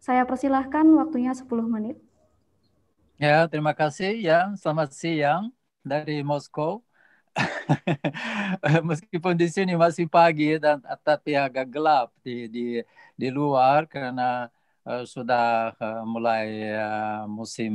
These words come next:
Speaker 2: eh, sejuk, musim dingin ya. Jadi, eh, mula-mula saya mau membetulkan, eh, itu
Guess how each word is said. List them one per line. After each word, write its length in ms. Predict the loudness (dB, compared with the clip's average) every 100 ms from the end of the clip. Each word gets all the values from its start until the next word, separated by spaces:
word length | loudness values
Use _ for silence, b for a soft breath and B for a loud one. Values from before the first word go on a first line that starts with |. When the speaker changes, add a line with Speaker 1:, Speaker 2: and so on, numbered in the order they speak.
| -2
Speaker 2:
eh, 300 | -2 -2 -4 -6
sejuk, 480 | -8 -8 -6 -6 -6
musim 400 | -10 -8 -8 -6
dingin 440 | -6 -6 -6 -10 -16
ya. 220 | -16 -16 _ _ B B B _
Jadi, 320 | 2 6 6 6 8
eh, 580 | 6 6 4 4 4 2
mula-mula 480 | 0 -4 -4 -2 -4
saya 320 | -4 -4 -4
mau 240 | 0 -2 -2
membetulkan, 960 | -6 -8 -10 -8 -10 -2 2 2 0 -6
eh, 260 | -4 -2 -4 -6
itu 220 | -8